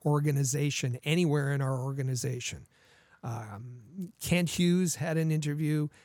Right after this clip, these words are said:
He said exactly the same thing. "We don't see a number one goaltender in our organization."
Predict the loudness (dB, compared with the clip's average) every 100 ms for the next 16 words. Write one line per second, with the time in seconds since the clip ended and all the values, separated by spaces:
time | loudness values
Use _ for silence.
0 | _ -6 -2 0 0 0 -2 -2 -2 0
1 | 0 0 -2 -2 -2 -2 -2 -2 -4 -4
2 | -4 -6 -4 0 2 0 -2 0 0 2
3 | 2 0 0 -2 -2 -4 -4 -2 -2 -2
4 | -2 2 2 2 0 -2 0 -2 -2 -2
5 | -4 -4 -8